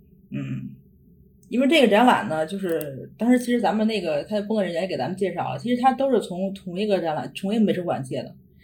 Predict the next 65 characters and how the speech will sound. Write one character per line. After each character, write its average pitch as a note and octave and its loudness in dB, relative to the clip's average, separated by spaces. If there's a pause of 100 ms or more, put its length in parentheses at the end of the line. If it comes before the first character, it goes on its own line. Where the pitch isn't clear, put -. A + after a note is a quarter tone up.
(200)
就 A3+ -2
是 G3 6
他 G#3+ 0
们， A3 0
他 A#3 -2
家 B3 6
乡 B3 4
的 A3 4
那 F3 -2
个， F2+ -6
就 G3+ -4
是 F#3 0
他 A3 -6 (380)
老 C3 4
家 G#3+ 2
的 E3 0
那 C#3+ -4
个 B2+ -6
美 - -10
术 D3+ -10
馆， - -4
就 G#3 0
是 G#3+ 2
叫 F3+ 4
玛 D#3+ -2
丽 E3 -4
斯 F#3+ -4 (240)
美 D#3+ -10
术 D#3+ -12
馆 - -8 (280)
借 - -8
到 - -12
的。 - -20 (600)
然 G3+ -4
后 A#3 0
那 C#4+ 8
个 B3 6
美 G3 4
术 G3 -4
馆 F#3+ 0
的 D#3+ -6
作 A3 0
品 D#3+ -10
呢， B2 -10
就 G3 0
大 A#3 4
部 F#3 2
分 E3+ -2
都 G#3 2
是 A3 2
玛 F3 0
丽 E3 -2
斯 G#3 -4
自 G#3+ -6
己 F3 -4
捐 G3+ 2
赠 E3+ 2
的， - -10
就 F#3+ -2
是 F#3 0
他 G#3+ 2
的 F#3 2
自 A#3+ -2
己 G3+ 6
的 - -4